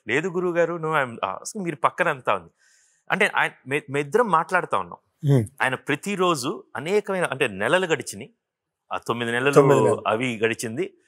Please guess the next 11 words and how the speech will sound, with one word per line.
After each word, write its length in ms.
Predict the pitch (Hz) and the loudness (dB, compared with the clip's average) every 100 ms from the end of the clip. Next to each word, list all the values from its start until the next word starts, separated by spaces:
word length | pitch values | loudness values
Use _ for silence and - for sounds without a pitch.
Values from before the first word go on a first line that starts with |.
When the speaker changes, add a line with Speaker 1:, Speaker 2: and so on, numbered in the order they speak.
| _ 135 | _ -4
Speaker 1:
ప్లస్ 260 | 147 - | -2 0
ఒక 180 | 151 131 117 110 104 - _ - | 0 2 2 2 -2 -10 _ 2
ఆరు 200 | 117 123 | 2 2
నెలల్లో 300 | 120 139 135 | -2 0 -2
షూటింగ్ 400 | - 135 143 117 | -2 -2 -2 -4
గడిచిందన్నమాట. 600 | 95 - 90 82 78 80 _ - | -6 -10 -12 -14 -14 -18 _ -2
Speaker 2:
Hmm. 160 | 135 120 | 0 0
Speaker 1:
So, 140 | 107 | -2
దాదాపు 480 | 107 92 107 160 196 | 0 2 2 2 0
ఒక 100 | 170 | -6
సంవత్సరంన్నర 720 | 139 117 127 - 139 120 110 | -6 -4 -4 -4 -4 -2 -2